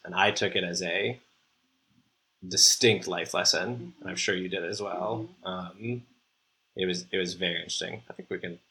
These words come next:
Speaker 1: I think we can talk about it.
Speaker 2: I think, well,
Speaker 1: So,
Speaker 2: yeah.
Speaker 1: so Mary and I met. I was the director of education at the Pearl Theater, which was an off-Broadway theater company from, oh my God,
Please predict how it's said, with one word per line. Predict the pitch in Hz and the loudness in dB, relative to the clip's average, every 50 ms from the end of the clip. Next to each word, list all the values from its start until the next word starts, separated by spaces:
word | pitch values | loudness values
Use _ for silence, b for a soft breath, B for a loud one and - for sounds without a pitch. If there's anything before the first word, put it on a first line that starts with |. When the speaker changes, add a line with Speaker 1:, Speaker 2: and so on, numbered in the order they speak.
| _ _ _ _ | _ _ _ _
Speaker 1:
I | - | -14
think | 117 113 98 | -10 -8 -8
we | 90 | -8
can | 76 71 - | -8 -10 -12
talk | - - - - - - _ - | -16 -20 -20 -20 -20 -20 _ -20
about | - - - | -18 -16 -14
it. | |
Speaker 2:
I | - | -12
think, | - 285 285 285 - _ _ _ | -10 -10 -10 -10 -14 _ _ _
well, | - - - - - | -18 -18 -16 -12 -4
Speaker 1:
So, | - - 110 - - | 0 2 4 2 2
Speaker 2:
yeah. | 95 95 | 0 -2
Speaker 1:
so | - 110 107 | 0 0 2
Mary | 104 110 117 120 120 | 2 4 4 4 6
and | 120 | 6
I | 113 110 110 107 95 - - | 6 6 6 4 2 0 0
met. | 104 104 98 95 95 - - | 2 4 4 4 4 2 2
I | 101 101 104 | 4 4 6
was | 107 107 101 | 4 4 2
the | 104 104 95 | 2 0 2
director | 101 104 104 104 113 107 | 2 2 2 4 2 2
of | |
education | 110 104 101 98 - 101 101 - - 101 95 | 0 0 0 0 2 2 2 2 0 0 -2
at | 92 90 - | -4 -6 -6
the | 90 | -6
Pearl | - - 101 95 90 | -4 -2 -2 -2 -2
Theater, | - 92 92 90 90 90 95 104 - _ _ _ _ - | -2 -2 -4 -4 -4 -6 -6 -8 -8 _ _ _ _ -6
which | 92 98 | -2 -2
was | 92 92 | 0 0
an | 92 | 0
off-Broadway | 90 - - 98 95 92 95 87 | -2 -2 -2 -4 -2 -2 -2 -2
theater | - 92 92 92 | 0 -2 -2 -2
company | 90 95 90 90 92 90 90 90 - - _ _ _ _ _ _ _ _ - | -4 -4 -4 -2 -2 -4 -4 -6 -8 -12 _ _ _ _ _ _ _ _ 0
from, | - 196 190 180 85 85 85 175 87 90 90 - _ _ _ - | 2 4 4 4 2 0 -2 -4 -4 -6 -6 -10 _ _ _ -6
oh | - 98 | -2 0
my | 95 185 | 0 0
God, | - - 85 90 | 0 -2 -4 -6